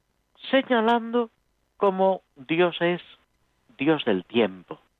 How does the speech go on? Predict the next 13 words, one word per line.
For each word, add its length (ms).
de 80
la 160
eternidad, 640
una 260
idea 320
que 120
aparece 760
en 200
la 280
bendición 720
del 140
cirio 340
pascual, 680